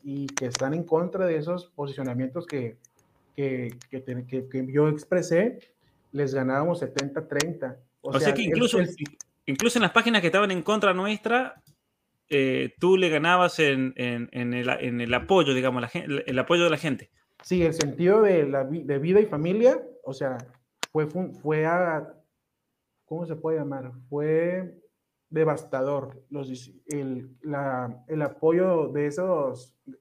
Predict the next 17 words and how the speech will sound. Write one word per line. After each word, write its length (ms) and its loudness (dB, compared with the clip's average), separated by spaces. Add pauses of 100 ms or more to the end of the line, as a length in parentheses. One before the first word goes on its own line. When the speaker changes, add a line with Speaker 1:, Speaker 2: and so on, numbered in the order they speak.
(180)
Speaker 1:
de 140 -6
esa 200 -4
finalidad 680 -2 (340)
destruyó 500 -6
totalmente 680 -2
la, 380 -2 (320)
lo 160 2
que 140 -2
se 160 -4
creía, 420 0
¿no? 360 -6 (240)
Que 100 0
ellos 180 4
Speaker 2:
Ujú. 60 2
Speaker 1:
tienen 220 0
el 120 0
dominio 920 -2